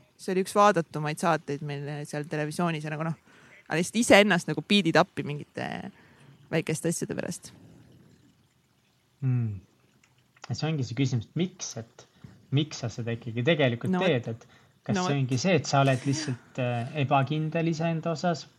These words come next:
Speaker 2: sul on mingisugune hirm hoopiski
Speaker 1: Mhm.
Speaker 2: sees või või sa, noh,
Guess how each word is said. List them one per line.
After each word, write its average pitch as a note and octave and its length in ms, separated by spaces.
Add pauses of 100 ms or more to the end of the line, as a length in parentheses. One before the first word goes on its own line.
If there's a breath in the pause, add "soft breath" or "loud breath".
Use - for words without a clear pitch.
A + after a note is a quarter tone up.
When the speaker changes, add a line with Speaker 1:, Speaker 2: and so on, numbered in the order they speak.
Speaker 2:
sul C3 240
on B2 80
mingisugune A#2+ 640
hirm C#3+ 400
hoopiski F#3 460
Speaker 1:
Mhm. C3+ 80
Speaker 2:
sees D#3+ 340
või D#3 220 (540 soft breath)
või C#3+ 120
sa, C3 240
noh, C#3 140